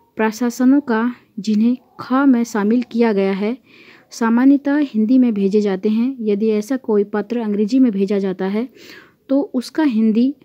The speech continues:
अनुवाद भी साथ में भेजा जाएगा। लेकिन इन राज्यों में किसी भी व्यक्ति को भेजे जाने वाले पत्रादि हिंदी या अंग्रेजी दोनों में ऐसी ही किसी भाषा में भेजे जा सकते हैं।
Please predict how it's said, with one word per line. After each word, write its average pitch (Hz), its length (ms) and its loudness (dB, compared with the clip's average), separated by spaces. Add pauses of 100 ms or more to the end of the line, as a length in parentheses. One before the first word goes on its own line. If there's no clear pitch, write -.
(160)
अनुवाद 214 500 -2
भी 240 300 0
साथ 214 380 -6
में 240 120 0
भेजा 208 380 -2
जाएगा। 180 480 -4 (540)
लेकिन 254 300 2
इन 269 160 4
राज्यों 226 380 2
में 277 180 4
किसी 311 440 2
भी 247 260 2
व्यक्ति 226 460 -2 (360)
को 233 120 -2
भेजे 214 340 0
जाने 240 280 2
वाले 208 200 0
पत्रादि 202 560 -4 (300)
हिंदी 247 400 4 (560)
या 220 420 -2 (760)
अंग्रेजी 226 560 2 (240)
दोनों 247 300 4
में 254 300 2 (640)
ऐसी 233 260 0
ही 294 140 4
किसी 240 400 -2 (260)
भाषा 220 280 0
में 233 140 2
भेजे 202 260 -2
जा 214 180 -2
सकते 214 300 -4
हैं। 185 260 -2